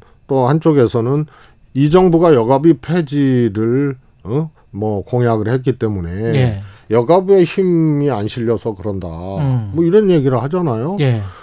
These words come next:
Speaker 1: 그래서 대통령실 책임이라는 거예요. 여가부든 행안부든
Speaker 2: 힘을 안 실어줄 거면 누군가는 했어야 되는데.
Speaker 1: 지자체도 마찬가지입니다.
Speaker 2: 예.
Speaker 1: 이런 상황에 대한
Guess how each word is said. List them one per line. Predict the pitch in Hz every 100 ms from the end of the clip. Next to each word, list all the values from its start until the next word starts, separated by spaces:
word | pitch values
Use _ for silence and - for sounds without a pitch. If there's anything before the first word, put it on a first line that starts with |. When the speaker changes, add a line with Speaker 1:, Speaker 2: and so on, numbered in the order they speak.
| -
Speaker 1:
그래서 | - 262 262 294
대통령실 | 202 196 208 220 196 180 190
책임이라는 | 202 196 190 170 156 156
거예요. | 151 110 101 120 123 95 - - - 120
여가부든 | 139 175 202 196 190 202
행안부든 | 170 208 196 165 123 107 127 147 113 78 76 -
Speaker 2:
힘을 | - 208 175
안 | 123
실어줄 | 123 175 139 127
거면 | 143 127 135 147 117 -
누군가는 | 123 165 196 180 175 160
했어야 | 156 190
되는데. | 139 113 117
Speaker 1:
지자체도 | 175 175 240 240 - 233
마찬가지입니다. | 240 135 - 151 143 120 120 156 143 113 117
Speaker 2:
예. |
Speaker 1:
이런 | 185 247 262 254 247 233
상황에 | 196 202 196 190 180
대한 | 160 156 147 147 160 170 160